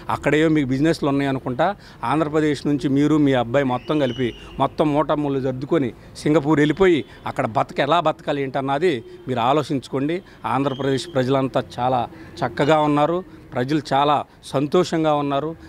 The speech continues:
జగన్మోహన్ రెడ్డి గారు ప్రతి ఒక్కరికి కూడాను సుపరిపాలన అందిస్తున్నారు. ఆయన, ఆయన్ని చాలా, చాలా దేవుళ్ళలా చూసుకుంటున్నారు ప్రతి ఒక్కరు కూడాను. మీరు కావాలని చెప్పి ఆయన చేసే సంక్షేమ పథకాలు ప్రతి ఒక్కరికి అందుతున్నాయి.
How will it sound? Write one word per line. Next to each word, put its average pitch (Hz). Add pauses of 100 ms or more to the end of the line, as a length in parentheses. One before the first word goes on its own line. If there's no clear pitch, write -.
(160)
జగన్మోహన్ 143
రెడ్డి 135
గారు 131
ప్రతి 123
ఒక్కరికి 139
కూడాను 120 (460)
సుపరిపాలన 165
అందిస్తున్నారు. 123 (320)
ఆయన, 123 (320)
ఆయన్ని 143
చాలా, 160 (340)
చాలా 147 (120)
దేవుళ్ళలా 202
చూసుకుంటున్నారు 127
ప్రతి 123
ఒక్కరు 123
కూడాను. 104 (360)
మీరు 143
కావాలని 143
చెప్పి 120 (300)
ఆయన 117 (120)
చేసే 135
సంక్షేమ 135
పథకాలు 123 (1000)
ప్రతి 120
ఒక్కరికి 147
అందుతున్నాయి. 139